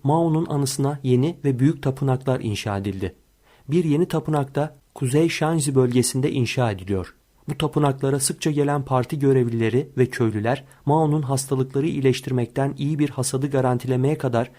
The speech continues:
her şeyi yapabileceğine inanıyorlar. Bin dokuz yüz doksan üçte Sichuan'daki bir fabrikada çalışan bir grup işçi Mao'nun yüzüncü doğum yılı şerefine topluca intihar ettiler.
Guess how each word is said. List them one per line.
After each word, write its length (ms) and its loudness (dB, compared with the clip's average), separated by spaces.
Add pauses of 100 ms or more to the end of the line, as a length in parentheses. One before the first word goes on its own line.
her 180 0
şeyi 240 -2
yapabileceğine 720 2
inanıyorlar. 640 -2 (680)
Bin 140 2
dokuz 300 0
yüz 140 -2
doksan 340 2
üçte 380 -2 (140)
Sichuan'daki 840 -2
bir 80 2
fabrikada 580 -2
çalışan 500 -4 (100)
bir 120 4
grup 300 -2
işçi 400 -4 (200)
Mao'nun 360 2
yüzüncü 500 0
doğum 240 2
yılı 180 0
şerefine 560 0
topluca 420 0
intihar 420 0
ettiler. 440 -4